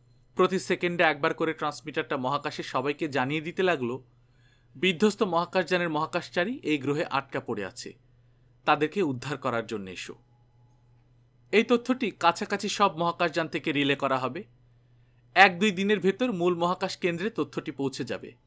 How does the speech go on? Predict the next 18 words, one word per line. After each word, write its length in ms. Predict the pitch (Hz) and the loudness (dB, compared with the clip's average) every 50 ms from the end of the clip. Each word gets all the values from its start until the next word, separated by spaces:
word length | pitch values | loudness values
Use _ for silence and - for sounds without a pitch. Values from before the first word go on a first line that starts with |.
| _ _ _ _ _ _ _ _ _ _ _ _ _ _ _ | _ _ _ _ _ _ _ _ _ _ _ _ _ _ _
তখন 320 | - 208 214 - 285 294 294 | 4 4 4 4 0 -4 -4
কেউ 280 | - - 240 226 233 | -4 2 4 6 6
না 120 | 240 254 247 | 6 4 2
কেউ 140 | 254 254 240 | 0 0 0
তাকে 300 | 240 220 208 - - 202 | 0 -2 -2 0 0 0
উদ্ধার 280 | 175 147 151 175 170 | 0 0 0 -2 -2
করার 240 | - 170 151 151 143 | 0 0 0 0 -2
জন্য 240 | 135 151 139 127 113 | -4 -4 -4 -4 -4
আসবেই। 420 | 104 107 - - - 110 90 82 - _ _ _ _ _ _ _ _ _ _ _ _ _ _ _ _ | -6 -6 -10 -10 -10 -10 -10 -10 -14 _ _ _ _ _ _ _ _ _ _ _ _ _ _ _ _
এটি 220 | - 160 151 190 175 | -4 -2 2 2 2
এখন 220 | 165 - 180 170 | 2 2 -2 -4
শুধু 240 | - - 185 160 180 | -4 -4 -4 -4 -4
সময়ের 440 | - - 180 160 147 151 151 147 131 | -4 -2 -4 -2 -2 -2 -2 -2 0
ব্যাপার। 300 | 113 98 92 - - - - _ _ _ _ _ _ _ _ _ _ _ _ _ _ _ _ _ _ _ _ _ _ _ _ _ _ _ _ _ _ _ _ _ _ _ _ - 170 | -2 -4 -6 -8 -14 -20 -20 _ _ _ _ _ _ _ _ _ _ _ _ _ _ _ _ _ _ _ _ _ _ _ _ _ _ _ _ _ _ _ _ _ _ _ _ 0 4
রীরা 200 | 165 180 190 196 | 6 8 8 6
কন্ট্রোল 420 | 190 - 185 175 170 - 196 190 | 6 4 4 4 4 2 0 0
প্যানেলের 380 | 185 - 175 165 175 175 175 175 | 2 2 2 4 4 4 4 2
সিগন্যালের 460 | - - 196 165 151 156 165 165 175 | 0 -2 -6 -4 0 0 2 2 2